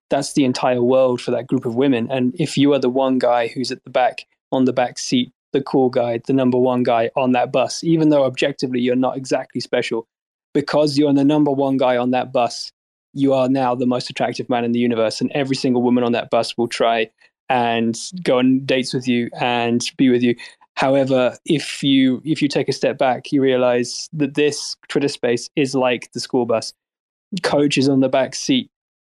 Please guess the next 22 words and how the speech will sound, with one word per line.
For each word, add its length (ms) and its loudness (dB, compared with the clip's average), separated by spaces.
Um, 400 2
he's 380 2
chilling. 540 -2
He's, 300 0
he's 200 0
the 100 -6
cool 240 2
guy 160 2
on 80 2
the 100 2
back 220 -2
seat. 260 -2
Every 360 2
woman 300 2
in 100 2
the 100 2
space 400 -2
says, 420 -2
"Coach, 460 -2
he's 220 0
the 100 -4
guy. 460 0